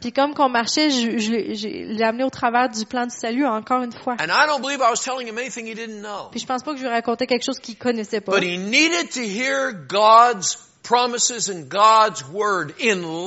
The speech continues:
Speaker 2: light of his feelings.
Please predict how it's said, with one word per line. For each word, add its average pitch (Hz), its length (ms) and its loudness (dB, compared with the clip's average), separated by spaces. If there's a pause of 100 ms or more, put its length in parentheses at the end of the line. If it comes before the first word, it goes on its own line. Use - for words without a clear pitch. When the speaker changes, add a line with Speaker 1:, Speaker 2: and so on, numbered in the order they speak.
Speaker 2:
light 269 500 -2 (600)
of 165 380 0
his 202 720 0 (240)
feelings. 165 1300 0